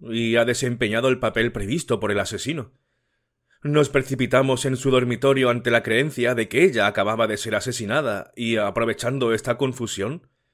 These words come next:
alguien ha suprimido al viejo juez, que no estaba vigilado". "¿Cómo explicarse?",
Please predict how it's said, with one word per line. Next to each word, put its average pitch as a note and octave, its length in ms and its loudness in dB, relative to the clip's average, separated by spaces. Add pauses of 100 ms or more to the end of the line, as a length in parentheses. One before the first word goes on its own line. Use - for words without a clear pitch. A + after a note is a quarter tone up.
(360)
alguien C3+ 400 4
ha B2+ 80 0
suprimido A#2+ 520 0
al A2 100 2
viejo A2 260 -2
juez, C3 360 -8 (520)
que A2+ 160 0
no B2+ 80 -2
estaba A2+ 260 0
vigilado". G#2 600 -2 (1300)
"¿Cómo F3 280 4
explicarse?", A#2 880 0